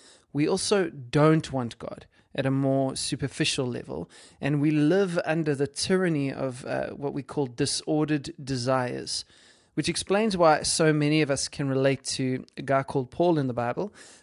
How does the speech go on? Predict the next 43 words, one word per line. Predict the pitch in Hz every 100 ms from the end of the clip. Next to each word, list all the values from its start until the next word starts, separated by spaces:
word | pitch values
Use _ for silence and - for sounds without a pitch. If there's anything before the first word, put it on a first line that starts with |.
| -
when | 151
he | 143
talks | - 170 180
about | 143 135 - -
doing | 156 156 147
what | 139
he | 135
doesn't | 131 143 143 -
want | 143 -
to | 156
do | 139 139 139 139
and | 135 123 - - _
not | 131 131 139 -
doing | 147 139 131
what | 131 123
he | 131 123 - -
does | 143 135 127 - -
want | 135 131
to | -
do. | 135 -
It | 143
would | 139
appear, | 139 - - 208 156 123 151 190 - - - -
uh, | 143 143
just | 151 143
by | 156 143
my | 147 151
own | 165 165
experience | - - 147 151 147
and | 135
probably | - 147 156 170 190
yours | 143 139 160
if | 160 -
you're | -
honest | 139 135 -
with | 139 -
yourself, | - - - 175 - - _ _
that | 147 151 147
our | 147
deepest | 131 131 196 240 165 -
longings | 127 123 120 131 -
are | 135 135
not | 135 180 -